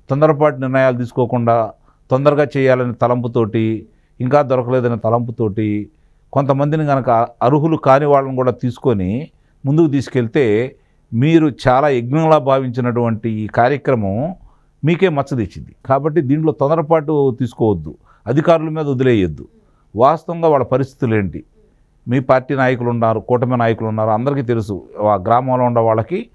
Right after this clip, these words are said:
ఆ గ్రామంలో ఉన్నటువంటి వ్యక్తుల యొక్క ఆర్థిక, వాళ్ళ ఆర్థిక పరిస్థితి ఏంటనేది క్షుణ్ణంగా తెలుసు. కాబట్టి వాళ్ళతో కూడా ఒకసారి మాట్లాడుకొని ఆ విధంగా అలాంటి వాళ్ళని ఎన్నుకొని ముందుకు తీసుకుని వెళ్తే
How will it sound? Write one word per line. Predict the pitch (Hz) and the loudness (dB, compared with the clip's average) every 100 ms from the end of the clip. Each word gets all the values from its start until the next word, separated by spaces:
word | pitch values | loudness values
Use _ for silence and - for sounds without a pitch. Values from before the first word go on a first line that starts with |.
| _ _ _ | _ _ _
ఆ | 113 | -2
గ్రామంలో | 107 123 139 143 135 | 2 2 2 0 0
ఉన్నటువంటి | 127 120 120 117 | 0 0 0 0
వ్యక్తుల | 113 107 127 | 0 0 0
యొక్క | 123 117 113 113 98 82 - _ - | 2 2 0 0 2 0 -8 _ 0
ఆర్థిక, | 107 131 131 139 120 113 104 98 95 92 87 - _ _ _ - - | 2 2 0 2 2 2 2 2 0 -2 -6 -14 _ _ _ -20 -12
వాళ్ళ | 110 113 113 113 | -2 2 2 4
ఆర్థిక | 110 131 131 | 2 2 -2
పరిస్థితి | 135 127 - | -2 -2 0
ఏంటనేది | 127 123 131 | 0 2 -2
క్షుణ్ణంగా | 165 - 131 143 | -2 -2 -2 0
తెలుసు. | 135 135 131 139 | 0 0 -2 0
కాబట్టి | 131 117 117 175 208 - _ _ _ - | 0 0 -2 -2 -4 -8 _ _ _ 0
వాళ్ళతో | 123 143 147 | 0 2 2
కూడా | 143 131 | 2 2
ఒకసారి | 107 127 | 0 0
మాట్లాడుకొని | 117 117 110 123 113 127 123 185 - - _ - | 0 -2 0 -2 -2 -2 -4 -6 -14 -20 _ -4
ఆ | 117 | -2
విధంగా | 120 127 143 135 | 0 0 2 2
అలాంటి | 123 120 | 2 0
వాళ్ళని | 117 131 131 | 0 0 0
ఎన్నుకొని | 117 120 120 | -2 0 0
ముందుకు | 113 117 123 | 0 0 -2
తీసుకుని | 113 - 110 | -4 -4 -6
వెళ్తే | 107 101 170 185 | -4 -4 -4 -6